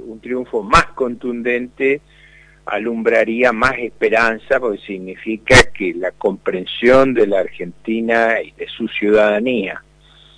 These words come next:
de los desajustes, desaciertos, desvaríos que hemos incurrido en este tiempo, en esta pesadilla, se han valuado correctamente. Yo digo que si la diferencia es más del quince por ciento, ah, para mí sería una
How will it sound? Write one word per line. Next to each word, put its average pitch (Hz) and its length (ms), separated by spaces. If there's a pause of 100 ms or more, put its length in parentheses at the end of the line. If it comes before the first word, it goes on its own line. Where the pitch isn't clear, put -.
(400)
de 101 260
los 104 300 (260)
desajustes, 117 1080
desaciertos, 104 1040
desvaríos 107 840 (100)
que 92 140
hemos 95 340 (340)
incurrido 113 800
en 101 100
este 101 240
tiempo, 110 580
en 92 80
esta 104 240
pesadilla, 104 880 (760)
se 120 120
han 110 480 (140)
valuado 113 640
correctamente. 107 880
Yo 113 100
digo 127 200
que 117 100
si - 120
la 113 100
diferencia 120 560
es 120 60
más 123 160
del 120 140
quince 120 380
por 113 200
ciento, 117 680
ah, 82 100
para 101 280
mí 113 160
sería 117 320
una 110 160